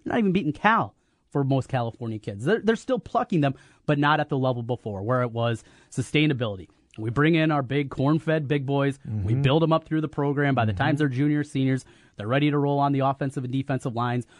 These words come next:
Speaker 1: We'll go get the athletes from California, and that's how we play. They can't do that anymore because Nebraska, same thing Notre Dame,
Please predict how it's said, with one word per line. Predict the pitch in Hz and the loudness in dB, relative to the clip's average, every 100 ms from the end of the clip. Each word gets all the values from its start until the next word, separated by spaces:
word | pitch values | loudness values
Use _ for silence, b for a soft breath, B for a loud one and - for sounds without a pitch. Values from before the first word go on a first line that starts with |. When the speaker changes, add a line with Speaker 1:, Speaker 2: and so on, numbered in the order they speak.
| b | b
Speaker 1:
We'll | - | -12
go | 104 139 | -4 0
get | 160 | 0
the | 151 143 | 2 0
athletes | 139 156 139 | 0 -2 -2
from | 147 | -2
California, | 131 135 139 135 127 127 135 b b b b | -2 0 -2 -2 0 0 0 b b b b
and | 196 | -2
that's | 202 | 0
how | 208 | 0
we | 190 | 0
play. | 175 208 226 175 _ _ _ _ | 0 -2 0 -4 _ _ _ _
They | - 175 | -6 -4
can't | 233 180 | -2 0
do | 226 | 0
that | 240 160 | 2 2
anymore | 135 127 139 | 2 2 0
because | 135 - 151 147 139 b b - | -2 -2 0 0 -2 b b -8
Nebraska, | 110 139 175 - 190 180 b - | 0 2 2 0 -2 -2 b -12
same | - 143 | -4 0
thing | 170 156 | 2 4
Notre | 156 160 | 4 2
Dame, | 139 156 196 143 | 0 0 0 0